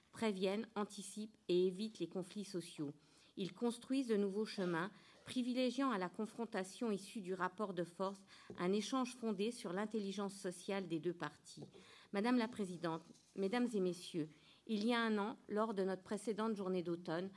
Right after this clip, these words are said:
j'avais rappelé la résonance toute particulière de vos travaux dans le contexte social et politique que nous vivons. Depuis ce mois de novembre deux mille treize, si le climat social ne s'est guère amélioré,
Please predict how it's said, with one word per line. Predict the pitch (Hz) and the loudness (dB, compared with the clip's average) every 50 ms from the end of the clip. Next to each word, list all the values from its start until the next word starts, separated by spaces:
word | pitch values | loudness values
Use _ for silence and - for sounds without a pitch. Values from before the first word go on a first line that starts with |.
| - - - _ | -16 -20 -20 _
j'avais | - - 196 185 208 | -2 0 0 2 2
rappelé | 208 202 233 233 - - 277 | 2 0 0 -2 0 0 2
la | 247 220 180 | 2 2 2
résonance | 175 208 202 220 220 214 214 214 208 - | 0 0 0 2 2 2 2 0 -2 -4
toute | - - 285 - | -4 -4 -4 -2
particulière | - 254 233 - - - 208 - - 185 180 196 208 214 220 202 | -2 -2 -2 -2 -8 -12 -10 -8 -8 -2 0 2 2 2 0 0
de | 185 190 | -2 -2
vos | 170 180 185 | 0 0 -2
travaux | 185 - - 180 170 165 175 170 190 185 - - - - - - | -2 -2 0 0 0 0 0 0 -2 -2 -4 -12 -20 -20 -6 0
dans | 190 175 | 2 4
le | 175 180 | 4 4
contexte | 175 180 - 214 214 220 247 226 240 - | 2 0 0 -2 0 0 -2 -4 -4 -4
social | - 220 202 - - 240 220 220 | -4 -4 -4 -2 -2 0 0 2
et | 185 | 0
politique | 180 - 202 180 180 185 185 - - 226 220 - | 0 0 -2 -2 -2 -4 -6 -6 -6 -6 -6 -2
que | - 196 | 0 2
nous | 165 175 170 | 2 2 2
vivons. | 165 170 156 151 151 135 135 - - - _ - - - - _ - | 0 -2 -4 -2 -2 -4 -4 -6 -12 -20 _ -20 -20 -20 -20 _ 2
Depuis | 170 202 202 196 - 277 | 2 2 2 4 2 0
ce | 269 - - 226 | 2 2 2 2
mois | 214 208 208 226 | 4 4 4 2
de | 226 196 196 | 2 2 2
novembre | 190 190 185 175 214 208 208 | 4 2 2 2 2 0 2
deux | 190 185 | 2 2
mille | 180 180 175 160 - | 2 2 2 0 -4
treize, | - - 165 156 175 190 196 196 - - - - - - | -4 -2 0 0 0 0 -2 -6 -12 -20 -20 -20 -20 -14
si | - - 196 | -8 -2 2
le | 175 190 | 4 4
climat | 185 185 - 240 240 233 240 247 | 2 2 2 2 2 2 2 2
social | 247 - 220 208 - - 233 226 233 | 0 -2 -6 -6 -4 -2 0 0 0
ne | 202 | 0
s'est | 185 196 - 185 | 0 -2 -4 -2
guère | 170 202 202 202 | 0 0 0 2
amélioré, | 208 185 185 180 170 165 180 170 160 165 156 156 170 | 2 2 2 2 2 2 2 2 2 2 0 0 -2